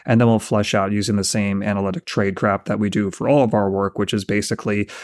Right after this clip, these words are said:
focusing much more on the outlook and the implications. We're not trying to tell people what is going on. We are fundamentally making a forecast, telling them what we expect to happen, and then crucially,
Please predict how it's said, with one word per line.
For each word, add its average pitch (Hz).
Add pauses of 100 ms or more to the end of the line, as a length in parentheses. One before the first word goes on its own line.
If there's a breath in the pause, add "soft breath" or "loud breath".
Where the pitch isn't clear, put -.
(140 loud breath)
focusing 104
much 101
more 101
on 101
the 101
outlook 107
and 107
the 104
implications. 107
We're 113
not 113
trying 104
to 101
tell 104
people 101
what 107
is 107
going 98
on. 135
We 120
are 104
fundamentally 101
making 101
a 98
forecast, 98
telling 98
them 98
what 107
we 110
expect -
to 107
happen, 160
and 123
then 110
crucially, 104